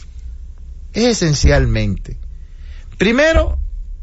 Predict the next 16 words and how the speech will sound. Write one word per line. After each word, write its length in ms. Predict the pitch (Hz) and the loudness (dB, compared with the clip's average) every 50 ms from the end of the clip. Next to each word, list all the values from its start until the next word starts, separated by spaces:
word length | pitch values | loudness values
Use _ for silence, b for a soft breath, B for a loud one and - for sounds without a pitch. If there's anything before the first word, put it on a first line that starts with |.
| - - - | -10 -6 -2
a 200 | 156 175 185 - | 0 0 0 -2
toda 640 | - - - 262 269 285 277 247 208 185 170 175 | -4 -4 0 4 4 4 4 4 4 4 4 2
esta, 460 | 180 - - - 180 175 170 170 - - | 2 0 -2 0 2 2 2 2 0 0
a 140 | - 160 156 | -2 -4 -2
que 120 | - 190 185 | 0 -2 -2
se 440 | - - 196 - - - - - - | 0 2 2 4 2 2 0 -4 -10
siga 460 | - - - - 262 294 302 285 262 208 | -10 -8 -4 0 2 2 4 4 4 4
ahondando 840 | 175 160 151 147 139 139 165 180 175 165 143 127 113 104 101 - - - - - - - - - - - - - - - - - - - - - - - - - - - - - - - | 4 2 2 2 2 2 4 4 4 4 4 4 4 4 2 0 -2 -4 -4 -6 -6 -6 -8 -8 -8 -10 -12 -12 -14 -14 -16 -14 -14 -16 -16 -16 -14 -14 -14 -14 -14 -14 -14 -14 -12 -4
este 280 | - - 190 - 226 214 | 0 0 0 2 2 2
manejo 540 | 202 185 165 160 175 185 185 175 170 147 - - - - - - - - - - - - - | 4 4 2 2 2 2 4 2 2 0 -2 -8 -16 -16 -16 -16 -16 -16 -16 -16 -14 -6 0
opaco 640 | - 139 - - 175 165 170 165 143 - - 95 - - - - - - - - - - - - - - - - - - - - - - - - - - - - - - - - - - - - - - - - - - - - - - - | 0 0 2 4 4 4 4 4 2 -2 -6 -8 -8 -8 -10 -10 -8 -8 -10 -10 -12 -12 -14 -14 -14 -14 -14 -14 -14 -14 -14 -12 -14 -12 -14 -14 -14 -14 -14 -12 -12 -10 -10 -12 -10 -10 -12 -12 -12 -12 -12 -12 -12 -10 -8 -8 -8 -8 -8
de 560 | - - 117 139 147 151 147 147 143 - - - - - - - - - - - - - - - | -4 0 4 4 6 6 4 4 2 0 -4 -8 -8 -8 -10 -10 -10 -12 -12 -12 -12 -8 -2 0
estos 280 | 160 160 - 190 160 | 0 2 4 4 4
activos 480 | 165 139 - - - 170 156 135 - - | 4 2 0 0 0 4 6 6 6 6
públicos. 580 | - - 110 107 98 90 87 82 - - - - - - - - - - - - - - - - - - - - - - - - - - - - B B B B B B B B | 6 4 4 2 2 0 -2 -2 -4 -6 -8 -10 -10 -10 -12 -12 -14 -12 -12 -12 -12 -12 -12 -14 -14 -14 -14 -14 -14 -12 -12 -12 -12 -12 -12 -10 B B B B B B B B
Segundo, 760 | - - - 208 208 214 240 262 254 220 160 127 107 90 | -6 -2 2 4 4 6 6 6 6 4 4 2 2 0